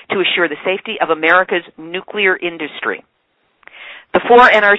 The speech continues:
C commissioners conspired with each other and senior N R C staff to delay the release of and alter the near-term task force report on Fukushima. They attempted to slow down or otherwise impede the adoption of the safety recommendations.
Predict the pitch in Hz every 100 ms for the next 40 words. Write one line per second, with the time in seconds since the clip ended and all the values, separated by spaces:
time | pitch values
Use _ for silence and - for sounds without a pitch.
0 | - 202 - 196 185 - 175 - 175 -
1 | 175 180 202 185 170 156 151 - 165 165
2 | 151 160 - - 190 175 - 165 156 -
3 | 160 - 160 151 165 - 165 170 175 196
4 | 180 175 180 185 - 180 185 - 165 185
5 | 214 254 - 123 - - - - 170 180
6 | 190 202 190 170 - 180 156 - 147 -
7 | 143 - 139 139 - 135 139 - 117 165
8 | _ _ _ _ _ _ - - - _
9 | 190 180 180 175 170 - 196 190 185 -
10 | - 208 196 196 196 180 185 - 160 -
11 | 180 165 160 160 - 156 - 180 165 147
12 | 131 143 170 - 208 196 185 196 196 190
13 | 202 185 196 196 190 185 196 254